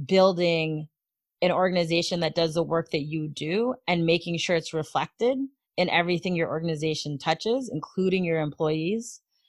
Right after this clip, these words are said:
and your team, is, is super critical. And I think that's a bar,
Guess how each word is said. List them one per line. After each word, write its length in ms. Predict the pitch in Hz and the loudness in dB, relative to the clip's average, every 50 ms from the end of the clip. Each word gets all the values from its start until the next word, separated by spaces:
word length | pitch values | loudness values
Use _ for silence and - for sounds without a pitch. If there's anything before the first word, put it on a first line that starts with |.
| _ _ | _ _
and 100 | - 170 | -4 -2
your 120 | 165 160 156 | -2 -2 -4
team, 400 | 147 - - 151 170 208 220 196 | -4 -4 -2 -2 0 0 0 0
is, 140 | 170 160 | -2 -2
is 280 | 156 - 139 156 - - | -2 -2 -4 -4 -4 -4
super 360 | - - 202 190 - 170 160 | -2 -2 -2 0 -2 -4 -4
critical. 600 | - - 156 143 151 - - 185 202 214 226 220 - _ _ _ _ - | -2 -2 -2 -2 -2 -2 0 0 2 2 0 -2 -6 _ _ _ _ 0
And 60 | 170 | 0
I 40 | 175 | 0
think 160 | - 202 190 | 2 0 2
that's 200 | - 185 175 - | 4 2 4 4
a 40 | 180 | 0
bar, 720 | 160 139 - 165 160 165 165 160 156 151 151 147 147 - | -2 0 2 4 6 6 6 6 4 4 2 0 -2 -6